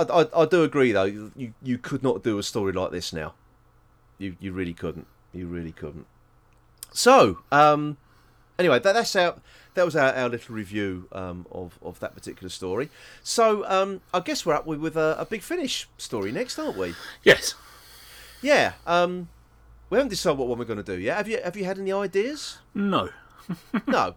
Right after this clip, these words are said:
Speaker 1: Okay, then. Well, we'll announce that then. <laughs>
Speaker 2: Yes.
Speaker 1: When we figured it
Speaker 2: To
Speaker 1: out.
Speaker 2: be confirmed.
Speaker 1: <laughs> Yes. <laughs> Okay, everybody. So, um, so until we, oh, actually, um, I just wanna give, um, um,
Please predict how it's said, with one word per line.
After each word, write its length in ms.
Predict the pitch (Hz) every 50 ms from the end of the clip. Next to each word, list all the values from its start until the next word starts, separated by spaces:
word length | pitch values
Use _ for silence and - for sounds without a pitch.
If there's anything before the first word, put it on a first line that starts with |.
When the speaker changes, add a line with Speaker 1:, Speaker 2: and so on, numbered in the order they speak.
| - -
Speaker 1:
Okay, 340 | 131 120 - - 139 127 139
then. 220 | 175 226 262 247 - - - - - - -
Well, 120 | - 170 156
we'll 160 | 156 156 160
announce 340 | 165 196 226 214 180 131 -
that 180 | 127 110 104 -
then. 220 | 131 165 220 208 -
<laughs> 320 | - 254 - 277 247 - -
Speaker 2:
Yes. 380 | - 180 - 240 - - - - - - - _ _ - 277 262 -
Speaker 1:
When 120 | - 202 185
we 100 | 190 202
figured 320 | - - 202 - 185 170
it 60 | 180 190
Speaker 2:
To 100 | 175 226
Speaker 1:
out. 80 | 180
Speaker 2:
be 120 | 160 160 165
confirmed. 840 | - - - - 135 131 - - 131 120 101 101 90 90 92 - - - _ _
Speaker 1:
<laughs> 140 | _ _ -
Yes. 460 | 127 147 143 107 92 - - - - 160
<laughs> 40 | - - 190 - _ - 170 - _ - 170 - - - - - _ _ _ _ _ _ _ _ _ _ _ _ _ _ _ _ _ - - 208 - - - - - - - - - - - -
Okay, 320 | - 202 208 202 - 214
everybody. 480 | 202 185 175 160 160 143 147 139 131 135
So, 440 | 139 - - 180 170 175 175 170 -
um, 340 | - 180 170 170 175 170 165 - _ _ _ _
so 160 | - - 170
until 360 | 156 170 170 - - 254 254 196
we, 220 | 180 170 156 151
oh, 100 | - 180
actually, 420 | 208 240 208 - - 156 120 110 -
um, 200 | 139 139 139 139
I 60 | 175
just 200 | 160 220 220 -
wanna 140 | - 262 247 240
give, 380 | - 220 208 196 170 - - -
um, 360 | - 180 175 170 165 160 156 - _ _ _ _ -
um, 400 | 135 139 143 143 147 139 139